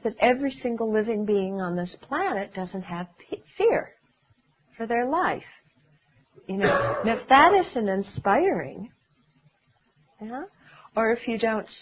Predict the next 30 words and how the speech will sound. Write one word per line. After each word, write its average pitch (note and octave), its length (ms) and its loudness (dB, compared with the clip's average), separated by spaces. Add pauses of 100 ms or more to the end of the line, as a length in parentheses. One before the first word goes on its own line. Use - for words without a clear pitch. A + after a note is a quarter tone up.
(120)
steal, D#4 540 0
as G#3 180 -4
one C4+ 320 0
person E4+ 440 -8
you A3 120 -6
don't G#3+ 320 -6
steal, A3 220 -2
that A3 260 -4
means G#3+ 280 -2 (460)
five C#4+ 360 4
billion B3+ 360 2
human A3 400 -4
beings F#3 360 -2
and F#3 80 -6
I F#3+ 100 -4
don't F#3 140 -4
know F3 160 -4
how G3 280 -2
many G#3 300 -2
billions F#3 640 -4
and F3 120 -6
millions F3 480 -4
of F3 100 -8 (120)
animals E3+ 540 -6
and F3 120 -8
insects, C4 400 -12 (300)
you A#3 100 -2
know, A3 120 -2
nobody C4 520 -2
has B3+ 160 -4